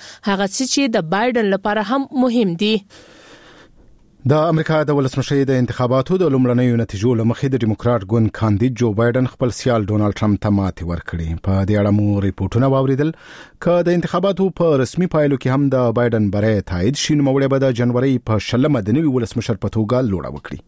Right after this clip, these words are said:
Speaker 2: په امریکا کې دا بدلون به پر افغانستان او سیمه څه اغیزې ولري. د ډي وی نادر په ریپورت کې مو د یو شمیر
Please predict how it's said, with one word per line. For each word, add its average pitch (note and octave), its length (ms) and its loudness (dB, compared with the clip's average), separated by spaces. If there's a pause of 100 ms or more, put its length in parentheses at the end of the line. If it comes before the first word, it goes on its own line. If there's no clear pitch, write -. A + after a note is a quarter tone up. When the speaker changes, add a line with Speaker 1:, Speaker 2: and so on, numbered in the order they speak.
(200)
Speaker 2:
په A2 100 2
امریکا A2 320 0
کې A#2+ 140 0
دا A#2+ 100 2
بدلون B2 320 0
به D3 80 0 (460)
پر D#3+ 100 2 (160)
افغانستان C#3+ 640 0
او - 20 2 (140)
سیمه D3 320 0
څه D3+ 140 0 (260)
اغیزې A2+ 500 -2
ولري. C2+ 300 -12 (260)
د C3+ 160 4 (120)
ډي D#3 120 2
وی E3 80 2 (200)
نادر C3+ 300 0 (140)
په A#2+ 80 2 (160)
ریپورت C#3+ 380 -2
کې E3+ 100 2
مو F3+ 80 0 (540)
د C#3+ 320 2
یو G3 80 2 (140)
شمیر E3 280 -2